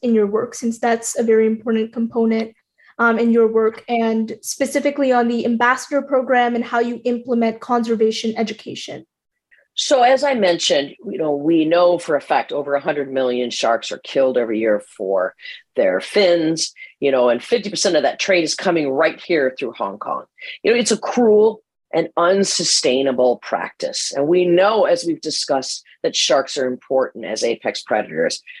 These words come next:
Speaker 2: but they make a lot of money you know? So the government in Hong Kong has been pro-,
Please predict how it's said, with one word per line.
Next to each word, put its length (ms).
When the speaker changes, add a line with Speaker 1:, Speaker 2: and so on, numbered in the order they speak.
Speaker 2:
but 140
they 140
make 240
a 60
lot 220
of 80
money 460
you 100
know? 240
So 380
the 100
government 760
in 160
Hong 320
Kong 480
has 400
been 240
pro-, 180